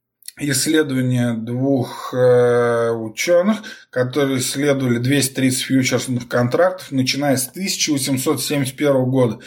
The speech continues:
И, то есть, это конец девятнадцатого века.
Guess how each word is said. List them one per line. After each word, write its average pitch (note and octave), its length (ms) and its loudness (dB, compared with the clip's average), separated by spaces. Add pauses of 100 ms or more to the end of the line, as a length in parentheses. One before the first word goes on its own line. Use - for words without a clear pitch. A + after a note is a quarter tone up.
(400)
И, C#3 520 2
то C#3 160 -2
есть, B2+ 320 -2
это B2 240 -4
конец C3+ 420 0
девятнадцатого B2+ 640 -2
века. C3 300 -2